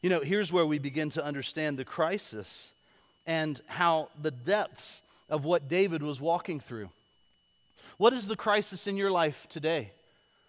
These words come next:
I think this is what Darren was prophetically drawing our attention to during worship. What is the crisis that you're facing today? Perhaps it's one of those things that,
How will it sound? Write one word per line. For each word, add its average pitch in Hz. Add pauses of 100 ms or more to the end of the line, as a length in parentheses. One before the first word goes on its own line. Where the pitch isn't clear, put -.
(300)
I 180
think 196
this 196
is 180
what 185
Darren 190
was 156
prophetically 185
drawing 180
our 170
attention 185
to 165
during 156
worship. 160
What 202
is 269
the 294
crisis 220
that 208
you're 196
facing 202
today? 190 (800)
Perhaps 220
it's 220
one 240
of 233
those 208
things 226
that, 196